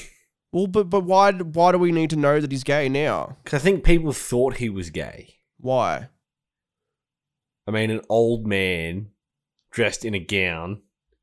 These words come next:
Speaker 1: Hmm.
Speaker 2: waving his wand around at little boys.
Speaker 1: I think, you know what, if we, if we're gonna make it, like, realistic, I think he should have,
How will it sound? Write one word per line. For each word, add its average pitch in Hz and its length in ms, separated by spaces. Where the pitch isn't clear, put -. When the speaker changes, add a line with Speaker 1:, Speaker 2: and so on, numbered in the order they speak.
Speaker 1:
Hmm. - 220
Speaker 2:
waving 98 300
his 95 140
wand 95 240
around 87 300
at 85 80
little 90 160
boys. 78 420
Speaker 1:
I 160 160
think, 135 460
you 131 100
know 107 120
what, 101 160
if 131 100
we, 139 180
if 127 140
we're 135 80
gonna 143 160
make 123 240
it, 110 120
like, 90 240
realistic, 104 640
I 110 100
think 113 240
he 113 100
should - 180
have, - 260